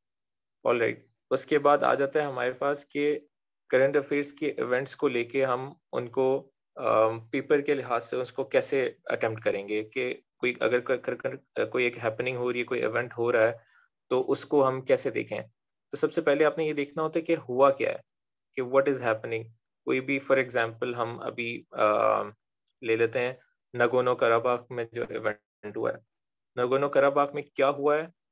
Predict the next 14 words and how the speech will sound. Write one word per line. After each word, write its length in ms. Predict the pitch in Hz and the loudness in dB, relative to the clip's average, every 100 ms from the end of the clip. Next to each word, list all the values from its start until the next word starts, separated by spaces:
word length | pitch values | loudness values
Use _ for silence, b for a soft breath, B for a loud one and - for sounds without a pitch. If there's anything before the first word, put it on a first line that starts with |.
| _ 120 | _ -10
मतलब 180 | 127 | -8
वो 80 | 123 | -8
conflict 580 | 120 117 117 - 135 - _ _ _ _ | -4 -2 -2 -2 -4 -4 _ _ _ _
किस 180 | 147 143 | -2 4
वजह 200 | 120 135 | 4 4
से 120 | - | 0
पेश 240 | 139 135 | -4 0
आया, 140 | 135 131 | 2 2
why 160 | 117 | 2
do 120 | 123 | 0
you 100 | 131 | 0
think 140 | 135 139 | -6 -6
it 120 | 127 123 | -6 -2
happened, 300 | 120 143 | -2 -2